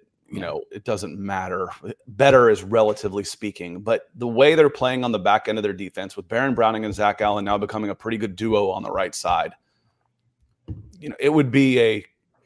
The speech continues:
Speaker 1: competitive game against the Dolphins now after it not being competitive. And we were talking offense, uh, against the Browns offense. What are the couple keys? Mister Roush comes in and says, "What are the keys to beating this Browns defense?" Mm, the simple, th-, I mean, the, the cliches for a reason.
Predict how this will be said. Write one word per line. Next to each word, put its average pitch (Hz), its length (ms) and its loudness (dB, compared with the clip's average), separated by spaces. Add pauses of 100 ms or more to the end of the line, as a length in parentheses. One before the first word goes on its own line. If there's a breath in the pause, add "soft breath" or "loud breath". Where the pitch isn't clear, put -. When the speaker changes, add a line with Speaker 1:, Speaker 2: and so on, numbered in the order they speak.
Speaker 1:
competitive 127 580 -2
game 98 360 -6
against 98 260 -10
the 101 80 -8
Dolphins 101 440 -2
now 95 260 -4
after 95 260 -2
it 80 100 -6
not 101 460 -4
being 101 400 -8
competitive. 95 520 -6
And 117 100 -2
we 131 80 2
were 131 120 4
talking 147 460 4
offense, 135 600 4 (240)
uh, 107 360 2
against 113 260 -4
the 113 60 -10
Browns 110 300 -4
offense. 117 500 -2 (480 soft breath)
What 143 100 6
are 160 40 12
the 165 60 6
couple 156 280 4
keys? 156 260 2
Mister 131 220 -2
Roush 131 280 4
comes 131 280 -2
in 123 260 -2
and 120 160 -12
says, 104 140 -14
"What 123 140 0
are 127 60 -2
the 110 60 -10
keys 127 240 -6
to - 80 -20
beating 117 300 -6
this 107 100 -12
Browns 113 500 -4 (420)
defense?" 123 800 -6 (160)
Mm, 160 160 -8 (800 soft breath)
the 160 100 -6
simple, 120 400 -6
th-, - 120 -10
I 123 40 -4
mean, 139 220 -2
the, 135 140 0
the 131 200 -4
cliches 131 640 -4
for 117 160 -4
a 110 40 0
reason. 110 520 -8